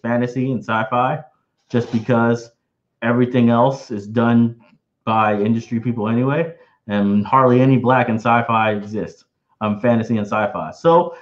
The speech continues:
we're gonna be focusing that. Also historical fictions and all that good stuff, right? But that's going to be after we have a massive audience already, right? We don't wanna lead with that because there's a lot of extra programming we have to do and stuff like that.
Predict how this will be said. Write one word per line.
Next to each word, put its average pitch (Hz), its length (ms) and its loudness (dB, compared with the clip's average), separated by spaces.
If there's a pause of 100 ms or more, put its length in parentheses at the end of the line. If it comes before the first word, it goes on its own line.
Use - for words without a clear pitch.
(180)
we're 147 100 2
gonna 147 100 2
be 135 60 -2
focusing 135 400 0
that. 117 220 0
Also 151 300 2
historical 135 500 0
fictions 139 540 -4
and 113 100 -2
all 113 100 0
that 95 160 -4
good 92 160 -12
stuff, 87 300 -10 (420)
right? 135 420 2
But 135 140 2
that's 185 240 2
going 196 160 4
to 165 60 2
be 156 420 2 (120)
after 151 300 4
we 147 120 2
have 135 220 2
a 113 40 0
massive 143 640 2
audience 123 400 2
already, 110 440 -2 (440)
right? 123 280 0 (100)
We 131 80 0
don't 175 180 4
wanna 165 160 2
lead 156 300 0
with 165 100 -4
that 165 220 0
because 131 160 -4
there's 127 100 -8
a 127 40 -4
lot 139 200 2
of 120 100 -2
extra 127 300 -6
programming 123 480 -2
we 127 60 -2
have 127 160 -4
to - 60 -20
do 127 120 -4
and 127 80 -4
stuff 131 220 -8
like 131 160 -4
that. 135 300 -4